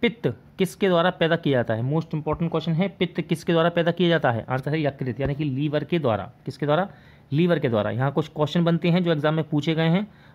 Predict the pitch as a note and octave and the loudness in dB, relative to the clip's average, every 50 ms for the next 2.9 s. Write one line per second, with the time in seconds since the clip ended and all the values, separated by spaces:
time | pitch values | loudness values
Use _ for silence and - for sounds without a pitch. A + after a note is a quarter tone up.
0 | - - - C3+ C3 C3+ D#3 D3 - E3+ D#3 - D#3+ D#3+ E3 E3+ E3 D#3 C#3+ D3+ | -14 -4 -4 -4 -2 -2 -4 -2 -2 -4 0 0 0 2 2 2 0 0 0 -2
1 | D3 D#3+ D#3 D3 E3+ D#3 F#3 G#3 - - - - - - - - - - - F#3+ | -2 -2 -2 -2 0 -2 -2 -2 -4 -12 -18 -14 -14 -14 -14 -14 -14 -4 -2 -2
2 | F#3+ G3 - F3 D#3 F3+ E3+ E3+ F3 - - - - - F3 - - | -2 -2 -4 -2 0 0 0 0 0 -4 -6 -2 -2 -2 -2 -2 -6